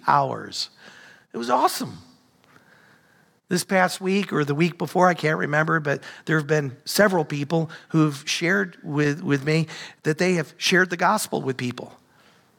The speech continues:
Ryan was privileged to lead somebody to Christ, using the three circles, mind you. I, I don't, I, I think that's, I get more excited about hearing those stories than I do actually sharing myself.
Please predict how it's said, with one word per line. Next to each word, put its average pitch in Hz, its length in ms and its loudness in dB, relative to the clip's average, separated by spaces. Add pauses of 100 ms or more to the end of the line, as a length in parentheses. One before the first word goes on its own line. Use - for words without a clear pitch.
(1120)
Ryan 170 380 0
was 156 180 -2
privileged 165 500 2
to 160 80 0
lead 196 260 2
somebody 160 380 -2
to 156 60 -2
Christ, - 580 0 (760)
using 220 320 0
the 196 80 2
three 220 200 0
circles, - 480 -2
mind 117 240 0
you. 101 140 -10 (1400)
I, 180 220 2
I 165 120 4
don't, 220 260 0
I, 151 240 0
I 143 120 2
think 208 280 -2
that's, 175 340 0 (140)
I 143 140 -2
get 208 160 -2
more 190 180 0
excited 170 420 0
about 147 220 2
hearing 151 480 0
those 143 240 2
stories 160 480 0
than 131 100 -4
I 120 80 -4
do 127 300 -2
actually 123 480 -4 (240)
sharing 127 560 -2
myself. 113 680 -4